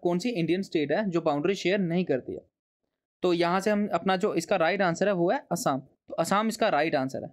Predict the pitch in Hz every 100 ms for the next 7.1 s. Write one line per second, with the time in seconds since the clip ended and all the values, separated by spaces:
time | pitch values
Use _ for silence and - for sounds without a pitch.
0 | - 175 185 139 - _ - 185 214 175
1 | 180 175 190 175 160 185 185 202 202 165
2 | 170 180 233 _ _ 170 175 233 247 170
3 | 165 208 151 151 165 185 196 220 156 170
4 | - _ _ 147 147 160 190 220 _ 151
5 | 151 170 202 - _ _ - 170 165 180
6 | 180 196 170 165 - - 151 143 143 -
7 | 98